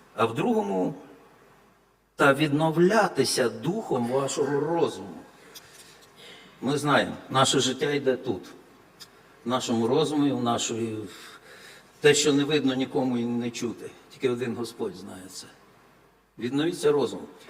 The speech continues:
Третій вірш, я свідомо його не поставив, але, е,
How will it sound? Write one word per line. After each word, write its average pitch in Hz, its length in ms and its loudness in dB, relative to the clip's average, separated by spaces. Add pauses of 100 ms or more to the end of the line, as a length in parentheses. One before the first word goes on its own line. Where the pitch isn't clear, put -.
(140)
Третій 214 340 4
вірш, 233 280 0
я 170 100 4
свідомо 175 440 4
його 170 160 2
не 165 120 -4
поставив, 147 640 2
але, 139 300 2 (560)
е, 120 360 4